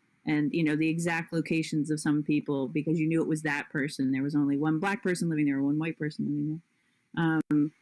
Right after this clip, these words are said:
but I, I think it's something I, I think about a lot. Like, how do you make it every day, but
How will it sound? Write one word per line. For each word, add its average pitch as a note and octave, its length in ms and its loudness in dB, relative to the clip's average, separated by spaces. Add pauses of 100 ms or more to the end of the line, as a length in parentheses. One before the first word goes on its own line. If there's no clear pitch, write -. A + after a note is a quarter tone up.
(340)
but E3+ 100 -2
I, E3+ 240 -2
I D#3+ 100 0
think E3+ 280 -2
it's E3 180 -2
something D#3 380 0
I, C#3+ 240 0
I D3+ 80 -2
think D#3+ 240 -2
about C#3 380 -2
a C3+ 60 -2
lot. C#3+ 380 -2 (160)
Like, D#3 200 -2
how E3+ 240 -2
do F3 60 2
you D#3+ 420 2
make F3 260 0
it E3+ 100 0
every D#3+ 280 0
day, D3+ 220 0
but D3+ 180 -2